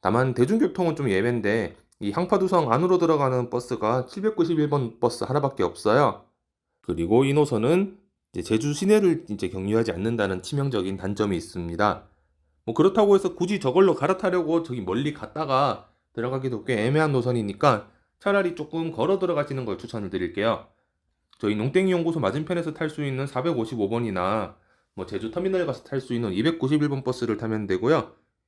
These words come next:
이 두 버스는 신제주 한라병원, 뭐, 노형오고리 이런 교통 요지를 모두 경유하니까 이 둘 중 하나를 타시고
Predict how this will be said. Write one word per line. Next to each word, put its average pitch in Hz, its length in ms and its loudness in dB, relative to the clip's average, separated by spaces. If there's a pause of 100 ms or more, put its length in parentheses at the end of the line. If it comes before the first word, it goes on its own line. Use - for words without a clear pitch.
이 135 120 -6
두 143 80 -4
버스는 165 680 2
신제주 208 380 0
한라병원, 175 720 2
뭐, 104 100 -4
노형오고리 135 600 -2
이런 113 460 -2 (280)
교통 131 320 -4
요지를 117 340 0
모두 95 280 -4
경유하니까 107 840 -4 (340)
이 147 200 -6
둘 131 180 -2
중 175 200 -2
하나를 185 240 0
타시고 135 760 -2